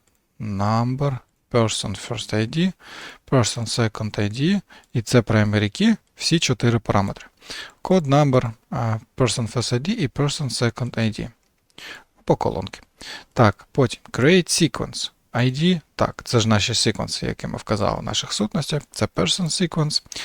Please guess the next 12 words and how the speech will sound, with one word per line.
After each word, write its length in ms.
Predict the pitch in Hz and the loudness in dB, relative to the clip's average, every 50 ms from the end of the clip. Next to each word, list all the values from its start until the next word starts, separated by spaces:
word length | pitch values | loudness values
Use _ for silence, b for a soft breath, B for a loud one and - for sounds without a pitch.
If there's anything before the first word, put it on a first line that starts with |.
| B B B | B B B
і 220 | - 156 175 185 - - | 0 0 0 0 0 -6
phone 560 | - - - 113 101 98 95 - - 156 151 | -14 -6 -2 0 0 0 0 -2 -4 -4 -2
sequence. 320 | - - 185 175 - - - _ | -2 -2 -2 -2 -2 -8 -12 _
Далі. 460 | 139 120 110 107 104 101 98 101 110 117 110 - _ B B B B B B B _ | -8 -4 -2 0 0 2 2 0 -2 -4 -6 -12 _ B B B B B B B _
Alter 340 | 147 156 170 - - - - - 139 | 2 2 4 4 2 0 2 2 4
table 140 | 139 135 | 4 6
if 340 | 120 131 127 123 113 - 120 | 6 4 2 2 2 -2 -6
exist 520 | - 123 127 127 113 - - - - - - | -6 0 0 0 0 0 -6 -8 -6 2 6
phone. 400 | 131 135 120 107 110 117 160 - - _ _ _ - _ _ _ | 6 6 8 6 4 2 0 -4 -8 _ _ _ -20 _ _ _
Так, 220 | _ 143 123 113 - _ | _ 4 4 4 4 _
ми 180 | 139 135 139 131 | 4 4 4 4
створюємо 760 | - - 135 123 120 117 110 107 107 107 107 107 107 - | 4 2 4 6 6 6 6 4 4 2 0 -2 -4 -6